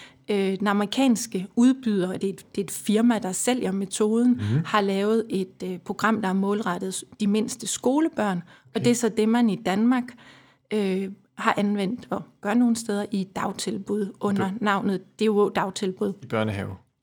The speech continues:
Speaker 2: Eller?
Speaker 1: Ja, også i vuggestuer
Speaker 2: Og vuggestue.
Speaker 1: nogle steder.
Speaker 2: Ja.
Speaker 1: Ja.
Speaker 2: Okay. Og hvad er det så, der sker, når den rammer pædagogisk praksis? Hvad er det, du har set, når duo rammer?
Speaker 1: Ja, altså jeg har jo set,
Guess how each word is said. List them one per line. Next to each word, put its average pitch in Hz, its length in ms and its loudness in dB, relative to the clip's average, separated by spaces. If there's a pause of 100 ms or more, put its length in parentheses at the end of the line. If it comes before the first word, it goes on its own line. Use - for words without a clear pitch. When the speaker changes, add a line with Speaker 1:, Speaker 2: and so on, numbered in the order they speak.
(580)
Speaker 2:
Eller? 196 280 -4
Speaker 1:
Ja, 247 200 2
også 262 240 0
i 247 40 2
vuggestuer 190 420 -2
Speaker 2:
Og - 40 4
vuggestue. 196 280 0
Speaker 1:
nogle 196 120 -2
steder. 190 340 -8
Speaker 2:
Ja. 220 120 -2
Speaker 1:
Ja. 202 100 0 (880)
Speaker 2:
Okay. 123 320 -2 (800)
Og 127 100 0
hvad 180 100 4
er 202 40 6
det 202 100 0
så, 202 100 2
der 185 60 -2
sker, 139 400 0 (360)
når 123 140 -2
den 120 160 0
rammer 135 300 2 (220)
pædagogisk 113 460 -4
praksis? - 480 -6
Hvad 139 260 -2
er - 20 -2
det, 127 160 -6
du 123 60 -6
har 120 120 -10
set, 127 280 -2 (100)
når 101 120 -6
duo 120 340 -2
rammer? 104 340 -6 (280)
Speaker 1:
Ja, 226 220 2 (300)
altså 220 180 4
jeg 247 120 6
har 294 100 6
jo 277 60 4
set, 302 280 2